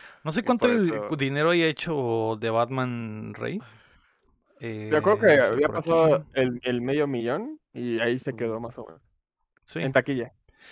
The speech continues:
Speaker 1: Eh, no, hizo, hizo más, hizo setecientos setenta millones de dólares al final.
Speaker 3: Setecientos, sí, sí.
Speaker 1: Pues, eh, pero sí, similar,
Speaker 3: Ujú.
Speaker 1: digo, eso es otros, otros tiempos, ¿no? El, el, el, el cine de superhéroes ha cambiado muchísimo.
Speaker 2: Ajá.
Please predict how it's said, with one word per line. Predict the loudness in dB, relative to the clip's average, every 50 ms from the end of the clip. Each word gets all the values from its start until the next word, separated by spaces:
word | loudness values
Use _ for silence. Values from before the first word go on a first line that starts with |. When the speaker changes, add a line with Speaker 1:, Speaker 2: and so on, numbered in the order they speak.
| -20 -20 -20 -20 -20 -20 _ _ _ _
Speaker 1:
Eh, | -6 -4 -2 -2 -2 -2
no, | 0 0 0 0
hizo, | 0 -2 -4 -6 -6
hizo | -4 0 0 2
más, | 2 2 0 0 -2
hizo | 0 2 2 2 2 -2
setecientos | -2 -2 -2 0 -2 -4 -2 -2 -2 -2 0 0 0 -2
setenta | -2 -2 -2 -4 -4 -2 -2 -4
millones | -4 -2 -4 -4 -4 -4 -4 -6
de | -6
dólares | -6 -6 -8 -8 -10 -10 -12
al | -12 -12
final. | -12 -12 -10 -10
Speaker 3:
Setecientos, | -8 -8 -10 -10 -10 -14 -18 -16 -12
sí, | -12 -12 -12
sí. | -10 -14 -16 -16 _ _ _ _ _ _
Speaker 1:
Pues, | -18 -16 -12 -12
eh, | -12 -10 -6
pero | -6 -6 -6 -6
sí, | -8 -10 -10
similar, | -10 -8 -8 -8 -4 -4 -2 -2
Speaker 3:
Ujú. | -2
Speaker 1:
digo, | -2 -2 -2
eso | -2 -2 -4 -6
es | -4 -4 -6
otros, | -6 -6 -6 -8 -8 -10 -14
otros | -14 -12 -10 -10 -10 -8
tiempos, | -8 -8 -8 -6 -6 -6 -4
¿no? | -4
El, | -4 -4 -2
el, | -2 -2 -2 -4 -6 -10 -20 -18 -18 -18 -18 -10 -4
el, | -2 0 0 0 0 0 0 0
el | 0 0 0 -2 -2 -4
cine | -6 -4 -2 0 2 2 4 4 4
de | 4 4 2 2
superhéroes | 0 -4 -4 -2 -2 -2 0 2 2 2 2 0 0 -2
ha | -2 -2 -2
cambiado | -4 -4 -6 -6 -2 -2 0 0 0 0 0 0 0 -2 -2 -4
muchísimo. | -6 -10 -10 -10 -10 -8 -8 -6 -6 -6
Speaker 2:
Ajá. | -8 -10 -12